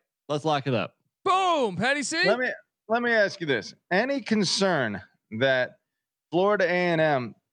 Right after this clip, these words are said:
Speaker 3: put twenty-four on North Carolina, right? But then only put three on Jackson State the following week.
Speaker 1: Oh, their
Speaker 3: And
Speaker 1: defense sucks. <laughs> The U N C defense sucks. There's no doubt about that.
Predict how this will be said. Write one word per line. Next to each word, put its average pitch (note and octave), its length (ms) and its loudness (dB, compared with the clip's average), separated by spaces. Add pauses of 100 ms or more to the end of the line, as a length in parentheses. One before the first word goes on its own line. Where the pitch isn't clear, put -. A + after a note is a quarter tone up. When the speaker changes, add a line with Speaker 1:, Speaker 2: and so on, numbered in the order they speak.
(300)
Speaker 3:
put - 240 0
twenty-four E3+ 760 0
on C#3 220 0
North D3 280 0
Carolina, B2+ 720 0 (320)
right? A#2 320 0 (680)
But C3+ 240 0
then E3+ 340 2
only E3 320 2
put D3 320 -2
three C#3+ 640 0 (420)
on C3 220 0
Jackson C3+ 440 -2
State B2 520 -2 (240)
the - 80 -10
following C3 560 0
week. C3+ 360 -2 (300)
Speaker 1:
Oh, A#3+ 100 2
their C#4+ 200 2
Speaker 3:
And B3+ 160 2
Speaker 1:
defense F#3+ 280 -2
sucks. C3+ 460 -2 (480)
<laughs> - 0 - (1040)
The F#3 80 2
U C4 160 2
N C#4+ 80 2
C A#3+ 160 2
defense G3 420 0
sucks. E3 320 -2
There's D#3+ 160 0
no G3+ 140 2
doubt E3+ 220 2
about C#3 260 -4
that. A#2 300 -2